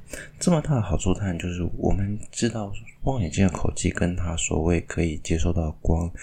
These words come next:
跟，也就是如果你讲科学一点就是光子可以接受更多，所以你可以看到的星等就会越暗，未遗漏的星光一样会被你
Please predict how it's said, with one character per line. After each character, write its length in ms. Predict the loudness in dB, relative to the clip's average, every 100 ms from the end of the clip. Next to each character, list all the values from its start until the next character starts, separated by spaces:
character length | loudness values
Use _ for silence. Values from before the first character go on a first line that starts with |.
| -14 -16 -10
跟， 320 | -4 -4 -4 -12 -6
也 140 | 2 4
就 140 | 4
是 260 | 4 0 2
如 100 | 2
果 160 | 4 2
你 180 | 0 -4
讲 260 | -4 -4
科 200 | 0 0
学 200 | 2 2
一 20 |
点 120 | 2 2
就 100 | 2
是 80 |
光 280 | 2 0 -2
子 240 | -2 -2 -4 -8 -16 -12
可 100 | 0
以 40 | 0
接 120 | 2
受 200 | 4 2
更 200 | 2 2
多， 300 | 8 8 6 0 -8 -12 -6
所 160 | 0
以 20 |
你 80 | 2
可 100 | 4
以 40 | 0
看 220 | 0 -2
到 140 | 0
的 80 | 0
星 240 | 0 2
等 220 | 2 -2 0
就 140 | 2
会 100 | 4
越 120 | 2 2
暗， 180 | 4 2 2 -8 -14 -6 4
未 120 | 6
遗 40 | 6
漏 160 | 6 4
的 60 | 4
星 180 | 2
光 180 | 2 2
一 80 | 2
样 120 | 4
会 100 | 6
被 160 | 6
你 80 | 4